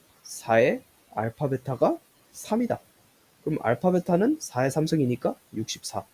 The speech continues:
이렇게 나오겠죠. 다항식 요거를 둘 차식 요거와 요걸로 가-, 나눈 나머지가 서로 같대요.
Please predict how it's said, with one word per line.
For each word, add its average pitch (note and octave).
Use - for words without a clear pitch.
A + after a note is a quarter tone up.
이렇게 A2
나오겠죠. F#2+
다항식 D#3+
요거를 C#3+
둘 C#3
차식 D#3
요거와 C#3
요걸로 B2+
가-, -
나눈 B2
나머지가 B2
서로 E3
같대요. G2